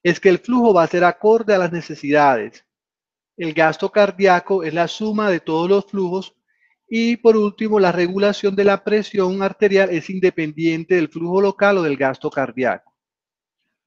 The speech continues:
Para entender mejor el sistema circulatorio, revisaremos varios conceptos sobre hemodinamia arterial, teniendo presente los conceptos de flujo de energía, el principio de Bernoulli,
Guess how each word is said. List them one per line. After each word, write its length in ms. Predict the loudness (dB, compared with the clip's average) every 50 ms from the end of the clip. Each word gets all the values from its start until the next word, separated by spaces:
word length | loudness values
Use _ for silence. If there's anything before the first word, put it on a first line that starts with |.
| _ _ _ _ _ _ _ 2
Para 120 | 2 2
entender 320 | 4 0 0 2 2 2 2
mejor 340 | 0 0 2 2 2 2 0
el 60 | -2
sistema 320 | -4 -6 -6 -4 -4 -4
circulatorio, 880 | -4 -6 -10 -12 _ -2 0 0 0 2 2 2 2 2 2 0 0 0
revisaremos 880 | 0 -2 -2 -2 -2 -4 -2 -2 -2 -4 -4 -4 -6 -6 -8 -10 -18 _ _
varios 320 | _ 0 2 2 2 -2 -2
conceptos 580 | -4 -4 -4 -2 -4 -6 -6 -4 _ -10 -6 -4
sobre 200 | -2 -2 -2 -4
hemodinamia 540 | -4 -4 -6 -6 -6 -6 -6 -4 -2 -4
arterial, 640 | -4 -4 _ -6 -2 2 2 4 4 4 2 -2 -8 _ _ _ _ _ _ _ _ _ _ _ _
teniendo 300 | 0 0 2 0 2 4
presente 420 | 4 2 4 4 0 0 2 2
los 140 | 0 0 0
conceptos 580 | -2 -4 -4 -4 -4 -4 -4 -4 -2 -4 -2 0
de 140 | 0 -2
flujo 300 | -2 _ -6 -4 -2 -2
de 40 | -2
energía, 640 | 0 0 -2 -4 -4 -8 -4 0 0 0 0 0 -6 _ _ _ _ _ _ _
el 120 | -10 -2
principio 420 | -2 -2 -2 -2 -6 -4 -2 0 2
de 80 | 2
Bernoulli, 720 | 2 2 0 0 -4 -6 -6 -4 -4 -6 -6 -6 -10 _